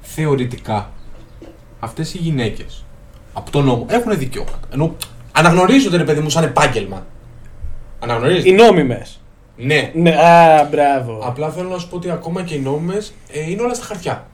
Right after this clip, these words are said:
Speaker 2: Ε, ναι, ρε, εσύ.
Speaker 1: Είναι,
Speaker 2: Γιατί
Speaker 1: είναι τρομερό το πόσο
Speaker 2: Πρόσεξε. Δεν είναι τυχαίο το
Speaker 1: στο περιθώριο
Speaker 2: τα
Speaker 1: είναι.
Speaker 2: τρανς άτομα στην Ελλάδα, γιατί έχουνε δια-, ε, μόνο εκεί; Γιατί, ρε φίλε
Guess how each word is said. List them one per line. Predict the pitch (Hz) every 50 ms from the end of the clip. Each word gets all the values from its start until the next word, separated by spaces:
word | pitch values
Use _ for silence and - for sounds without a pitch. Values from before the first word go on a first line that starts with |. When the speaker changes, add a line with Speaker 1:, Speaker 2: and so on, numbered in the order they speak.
| - -
Speaker 2:
Ε, | - 247
ναι, | 254 240 170 127
ρε, | -
εσύ. | 113 - - 139 139 - - - - 180 -
Speaker 1:
Είναι, | 135 147 170 208
Speaker 2:
Γιατί | 220 170 170 175 175 180
Speaker 1:
είναι | 170 175 202
τρομερό | - - 208 202 196 214 226
το | 226 214
πόσο | 180 - 175 170 170 - 147 135 131 123 123 113 110 107 - - - - - - - - - - - - - - 175
Speaker 2:
Πρόσεξε. | 233 226 175 - - - - - - - - -
Δεν | 139 127 143 185
είναι | 214 226
τυχαίο | 226 202 170 - 214 208 -
το | - 175
Speaker 1:
στο | 170 147 147
περιθώριο | 123 151 131 123 - - 131 120 110 110 107
Speaker 2:
τα | - 151
Speaker 1:
είναι. | 127 123
Speaker 2:
τρανς | - 160 170 202 214 175
άτομα | 214 202 208 226 226
στην | - - 180 151
Ελλάδα, | 131 127 127 123 120 117 113 117 120 147 165 175 - - - - - - - - - - - - -
γιατί | 180 170 202 202 196 196 - 302 302 302
έχουνε | 302 285 285 247 226 208 190 175 170 160 151 143 139 -
δια-, | 147 135 147 160 156 147 -
ε, | - 156 156 - -
μόνο | - 185 185 196 208 202 185 180 170
εκεί; | 151 131 123 - 160 160 147 139 123 120 117 120 120 123 - - - - - - - - - - - - - - - -
Γιατί, | - 208 262 254 277
ρε | 294 302
φίλε | 285 - 330 320 320 311